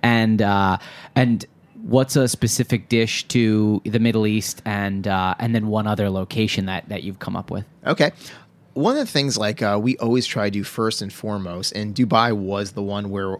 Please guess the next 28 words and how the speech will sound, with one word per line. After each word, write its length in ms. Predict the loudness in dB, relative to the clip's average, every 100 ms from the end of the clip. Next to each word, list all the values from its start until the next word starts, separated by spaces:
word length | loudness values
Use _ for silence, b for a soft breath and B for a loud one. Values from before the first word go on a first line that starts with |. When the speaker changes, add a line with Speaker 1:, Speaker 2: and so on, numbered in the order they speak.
| -8
Speaker 2:
a 40 |
hundred 360 | -8 -4 -2 -2
ideas 400 | -2 -2 -4 -6
were 80 | -8
starting 340 | -6 -6 -6
to 60 | -8
fly 240 | -10 -8
out 220 | -8 -8
of 80 | -10
us 180 | -10 -12
because 480 | -12 -8 -4 -4 -4 B B B B B -8
you 120 | -4
can't 300 | 0 0 0
serve 360 | -2 -2 -8 -4
beer 200 | -2 -2
unless 320 | -4 -4 -4
you're, 260 | -4 -4 -4
uh, 280 | -4 -6 -8 _ -6
in 120 | -4
a 60 |
hotel 440 | -2 -4 -4 -4 -2
that 200 | -2 -4
has 200 | -4 -4
a 40 |
license 560 | -2 -2 -2 -4 -6 -6
to 60 | -4
serve 260 | -4 -6 -6
alcohol 720 | -6 -6 -8 -6 -6 -6